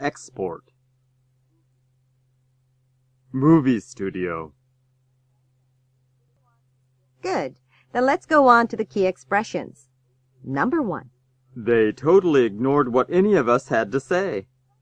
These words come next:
Speaker 2: 私たちの中で誰がどんな意見を言ったって、彼らは全く相手にしなかったんです。They totally ignored what any of us had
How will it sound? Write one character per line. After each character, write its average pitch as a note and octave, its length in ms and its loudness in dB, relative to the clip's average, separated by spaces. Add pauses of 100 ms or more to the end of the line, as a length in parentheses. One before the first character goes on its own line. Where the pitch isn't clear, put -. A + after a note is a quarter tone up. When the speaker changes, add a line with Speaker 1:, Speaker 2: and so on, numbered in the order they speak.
(240)
Speaker 2:
私 B3 400 -2
た G4 140 -4
ち - 100 -14
の B3+ 120 0
中 B3 280 -4
で G#3+ 200 -6 (280)
誰 F#4 380 0
が C4 120 0
ど A3+ 300 -2
ん G#4+ 80 -2
な F#4+ 80 0
意 D4+ 140 -2
見 A#3 240 -2
を F#3 60 0
言 F3+ 80 -2
っ - 20 -20
た - 180 -8
っ G3 40 -10
て、 D#3+ 280 -6 (340)
彼 A3+ 220 0
ら E3+ 180 -2
は - 20 -4 (380)
全 - 120 -2
く - 80 -4
相 C#4 200 0
手 C#4+ 100 -4
に A#3+ 100 -4
し - 120 -8
な F#3+ 120 -2
か F#3 80 -10
っ E3 120 -12
た C3+ 120 -14
ん A#2+ 60 -16
で B2 120 -16
す。 - 220 -20 (1300)
They A3+ 420 2
totally F4 680 0
ignored G#3+ 640 0
what E3 260 -2 (100)
any B3+ 320 0
of C3+ 140 -6
us D3+ 280 -6
had G3 300 -2